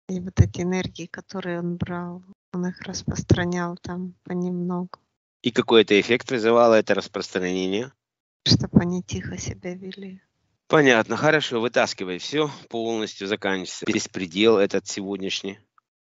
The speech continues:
Speaker 1: Достался.
Speaker 2: Хорошо, дракон красный, выходишь, вытаскиваешь все свои платы, подключки, всё достаёшь и докладываешь о прове-, о готовности к проверке. Приступай.
Speaker 1: У него в сердечной чакре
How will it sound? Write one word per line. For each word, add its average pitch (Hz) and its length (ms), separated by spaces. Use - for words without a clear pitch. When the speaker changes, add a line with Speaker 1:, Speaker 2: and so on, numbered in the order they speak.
Speaker 1:
Достался. - 920
Speaker 2:
Хорошо, 120 540
дракон 120 460
красный, 113 460
выходишь, 101 520
вытаскиваешь 101 480
все 117 220
свои 101 220
платы, 101 440
подключки, 101 720
всё 92 500
достаёшь 101 600
и 107 40
докладываешь 98 460
о 95 60
прове-, 90 380
о 95 120
готовности 98 440
к - 60
проверке. 78 420
Приступай. 87 600
Speaker 1:
У 185 60
него 202 300
в 208 100
сердечной 185 720
чакре 190 640